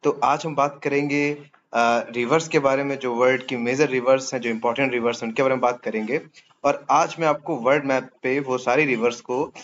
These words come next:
अ, सिखाऊंगा, आपको learn कराऊंगा, ताकि आपके exam के हिसाब से वो अच्छे से तैयार हो जाए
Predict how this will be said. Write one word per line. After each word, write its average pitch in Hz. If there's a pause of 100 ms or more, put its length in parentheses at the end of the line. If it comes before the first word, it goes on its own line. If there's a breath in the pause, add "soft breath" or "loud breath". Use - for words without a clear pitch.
(180)
अ, 123
सिखाऊंगा, 135
आपको 135
learn 143
कराऊंगा, 117
ताकि 120
आपके 117
exam 127
के 139
हिसाब 110
से -
वो 117 (120)
अच्छे -
से 143
तैयार 113
हो 131
जाए 156